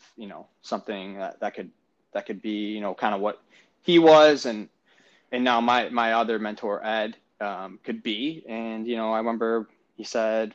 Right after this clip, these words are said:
the summer when I left Delaware North, he's like, you know, "If you, whatever you need, just let me know." Like,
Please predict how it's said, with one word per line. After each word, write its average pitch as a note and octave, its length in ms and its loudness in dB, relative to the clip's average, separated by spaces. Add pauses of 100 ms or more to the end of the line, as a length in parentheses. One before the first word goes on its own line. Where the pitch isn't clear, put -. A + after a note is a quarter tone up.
the A2+ 80 -10
summer A#2 360 -2
when A2+ 80 0
I A2+ 80 -2
left A2+ 180 -4
Delaware A2+ 300 0
North, B2+ 320 -4
he's A2+ 180 -12
like, G#2+ 200 -8
you A#2 60 -8
know, G#2+ 120 -8
"If - 120 -14
you, G#2+ 220 -10
whatever A2+ 280 -6
you A2 100 -6
need, G#2+ 220 -10
just G2+ 180 -12
let F#2+ 120 -8
me G2 100 -16
know." F#2 240 -14
Like, - 280 -20